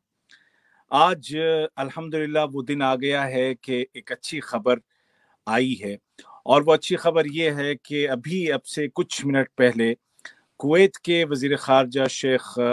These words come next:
آ، ڈاکٹر احمد، آ، ناصر المحمد الصباح نے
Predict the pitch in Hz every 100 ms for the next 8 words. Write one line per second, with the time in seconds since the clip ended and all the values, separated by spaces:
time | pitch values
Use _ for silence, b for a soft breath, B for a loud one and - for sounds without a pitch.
0 | - _ _ - 113 113 - 101 123 -
1 | 131 117 117 - B B B - - 127
2 | 123 - 123 117 113 - 110 107 107 120
3 | 127 - 123 113 110 110 143 135 120 110
4 | - 127 156 143 110